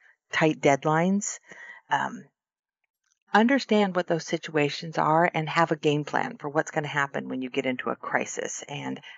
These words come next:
how do you get through that and get back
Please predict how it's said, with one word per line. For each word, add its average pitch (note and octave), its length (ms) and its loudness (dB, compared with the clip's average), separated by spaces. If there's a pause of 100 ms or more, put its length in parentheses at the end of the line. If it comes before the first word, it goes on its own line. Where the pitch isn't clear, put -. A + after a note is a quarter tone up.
how F3+ 240 4
do D#3+ 80 0
you C#3+ 280 -6
get - 200 0
through G#3 280 4
that C#3+ 280 2
and C#3+ 160 -6
get - 260 -6
back C#3 380 2